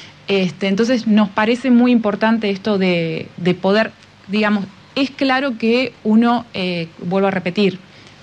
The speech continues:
tiene que tener un sentido de pertenencia y en las cuestiones nucleares es importante coincidir. Yo no me imagino estando en un proyecto de nación,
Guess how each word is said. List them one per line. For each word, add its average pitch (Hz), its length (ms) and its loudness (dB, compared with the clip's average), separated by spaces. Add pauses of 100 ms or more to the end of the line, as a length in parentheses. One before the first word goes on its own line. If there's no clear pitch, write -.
(600)
tiene 240 240 2
que 220 80 0
tener 202 180 -2
un 202 120 -2
sentido 196 360 0
de 190 60 0
pertenencia 220 880 2 (120)
y 190 120 2
en 190 120 0
las 190 120 -2
cuestiones 269 600 0 (440)
nucleares 247 880 2 (240)
es 208 100 -4
importante 202 500 -2
coincidir. 196 500 0
Yo 240 140 -2
no 254 100 2
me 240 80 4
imagino 202 640 0 (340)
estando 202 460 0
en 190 80 2
un 208 120 2
proyecto 196 640 -2 (600)
de 196 180 4
nación, 202 540 0